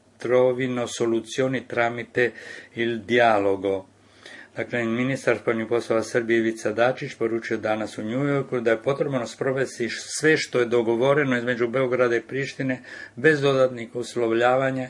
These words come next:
i da se za sva nerešena pitanja pronađu rješenja isključivo putem dijaloga. Eh, Dačić ha criticato i membri della, eh,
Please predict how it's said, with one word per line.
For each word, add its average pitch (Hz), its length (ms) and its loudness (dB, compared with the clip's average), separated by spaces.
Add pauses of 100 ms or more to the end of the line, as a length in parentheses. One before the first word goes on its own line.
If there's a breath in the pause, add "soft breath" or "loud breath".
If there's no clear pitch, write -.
i 120 60 -10
da 117 120 0
se 117 200 -6
za 113 180 -2
sva 139 320 0
nerešena 117 640 -4
pitanja 123 440 -4
pronađu 113 640 -6 (420 loud breath)
rješenja 123 480 -2
isključivo 131 720 -4 (260 loud breath)
putem 123 500 -2 (360 loud breath)
dijaloga. 107 840 2 (1700 loud breath)
Eh, 123 280 2
Dačić 143 1040 -2
ha 127 200 2
criticato 131 640 0
i 113 60 2
membri 113 440 -2
della, 107 1040 2 (520)
eh, 110 240 -6